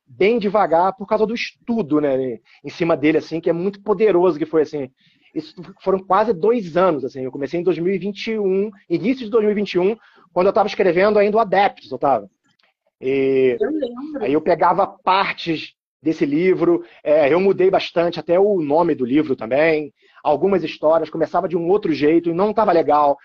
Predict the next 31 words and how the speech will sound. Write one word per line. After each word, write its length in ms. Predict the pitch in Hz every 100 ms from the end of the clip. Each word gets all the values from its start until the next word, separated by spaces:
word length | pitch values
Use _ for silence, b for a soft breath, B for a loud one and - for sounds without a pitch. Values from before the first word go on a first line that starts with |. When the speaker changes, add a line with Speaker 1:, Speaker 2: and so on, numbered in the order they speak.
| b
Speaker 1:
então 200 | b 175
eu 80 | 180
comecei 400 | 185 175 196 196
a 60 | 190
montar 500 | 175 180 156 170 175
o 60 |
quebra-cabeça 560 | 170 156 151 143 156 170
e 40 |
deixava 340 | 165 165 160 160
ele 100 | 170
quieto. 340 | 151 131 -
Falei, 200 | 131 123 - _ _ _ _ _ _
quando 140 | 214 247
eu 60 |
tinha 160 | 247 233
uma 120 | 202
ideia 240 | 165 175
bacana, 480 | 175 156 180 190 185
quando 400 | - 180 180 180
eu 140 | 165 160
me 80 |
aprofundava 560 | 160 175 180 160 165 170
mais 300 | 147 175 170
ao 40 |
estudo, 300 | 151 - 165
eu 40 | 180
falava, 220 | 156 135
cara, 220 | - 139
vai 120 | 123
ser 120 | 127 165
assim, 400 | - 156 127